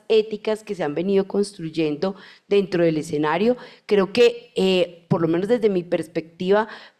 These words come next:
pensar en un protocolo vinculante ético en la toma de decisiones es una contradicción per se,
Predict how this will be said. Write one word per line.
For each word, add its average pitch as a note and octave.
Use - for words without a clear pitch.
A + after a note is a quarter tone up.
pensar A3
en B3+
un B3+
protocolo A3
vinculante G#3
ético C4
en B3+
la A3+
toma G3
de A3
decisiones G#3
es -
una A3
contradicción F3
per F#3
se, -